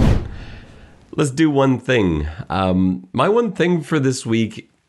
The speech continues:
is, again, I, I feel like I'm cheating on one thing, uh, this year a lot, and we were, we haven't even played a regular season game, but this is, again, sort of several things together. My one thing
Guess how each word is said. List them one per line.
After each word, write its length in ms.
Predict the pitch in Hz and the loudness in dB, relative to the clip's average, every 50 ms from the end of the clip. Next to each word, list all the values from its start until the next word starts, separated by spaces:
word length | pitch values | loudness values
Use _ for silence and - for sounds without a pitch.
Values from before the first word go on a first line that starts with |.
| _ _ | _ _
is, 300 | - 123 120 113 110 101 | 0 0 2 2 2 0
again, 280 | 110 113 101 120 123 120 | -2 0 0 2 2 2
I, 280 | 113 117 123 - - 127 | 2 0 0 -2 -2 -4
I 40 | |
feel 180 | 123 - - 170 | -4 -2 0 0
like 160 | 170 165 - | 0 0 0
I'm 120 | 151 123 110 | 0 -2 -2
cheating 320 | - - 131 110 107 101 | -2 -2 0 0 2 2
on 140 | 92 87 85 | 2 2 2
one 200 | 87 85 85 85 | 2 0 0 0
thing, 440 | 82 - 87 85 82 80 78 80 - | -2 -2 0 0 0 0 -2 -2 -4
uh, 300 | - - 87 92 92 92 85 | -8 -8 -6 -4 -4 -2 -2
this 240 | 78 90 87 - - | -2 -2 -4 -4 -4
year 140 | 92 85 80 | -2 -2 0
a 80 | 80 | 0
lot, 400 | 78 76 78 78 78 76 78 80 - | 0 0 0 0 0 0 -2 -2 -4
and 100 | 87 80 | -2 -2
we 60 | 82 | 0
were, 120 | 85 87 | 0 -2
we 300 | 82 82 90 87 82 - - - 80 76 | -2 -2 -2 -2 -2 -4 -6 -8 -8 -6
haven't 260 | - 85 90 85 87 | -4 -4 -4 -2 -2
even 140 | 87 80 78 | -4 -4 -4
played 200 | 71 92 85 80 | -4 -2 -2 -2
a 20 | |
regular 320 | 76 80 82 80 78 76 76 | -2 -2 -2 -2 -2 -4 -4
season 300 | 71 - 87 78 73 76 | -4 -4 -4 -2 -2 -2
game, 320 | 71 80 80 78 76 73 | -2 -2 0 0 -2 -2
but 220 | 73 82 80 - - - - - - _ _ | -2 -2 -4 -4 -8 -16 -20 -20 -20 _ _
this 160 | - 113 107 | -6 -4 -2
is, 80 | 113 113 | -2 -2
again, 260 | 117 101 123 123 117 | -2 0 0 -2 -2
sort 200 | 110 - 123 104 | -2 -2 -2 -2
of 60 | 98 | -2
several 340 | 90 - - 107 98 101 98 | -2 -2 -2 -2 0 -2 -2
things 260 | 92 - 90 87 82 | -2 -2 -2 -2 -2
together. 400 | - 80 80 82 80 78 73 71 - - - - - | -4 -4 -2 -2 -2 -2 -4 -6 -10 -16 -20 -10 -4
My 160 | 101 107 123 | -2 0 2
one 280 | 139 143 143 135 131 120 | 2 2 2 2 0 -2
thing 560 | - - 113 104 101 98 95 92 92 92 - | -2 -2 0 0 2 2 2 0 -2 -4 -10